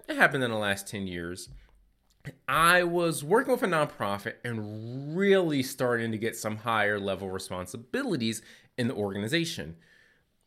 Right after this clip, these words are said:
It was nice in the beginning for me, but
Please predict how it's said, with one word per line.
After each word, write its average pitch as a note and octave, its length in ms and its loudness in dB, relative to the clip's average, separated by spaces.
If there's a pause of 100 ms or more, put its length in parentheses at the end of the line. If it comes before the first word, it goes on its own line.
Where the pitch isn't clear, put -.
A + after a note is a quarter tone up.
(260)
It D3+ 280 0
was E3 120 6
nice G3 220 8
in D3+ 140 4
the B2+ 80 4
beginning A#3 600 4
for D3 160 0
me, A3+ 340 2
but C#3+ 500 4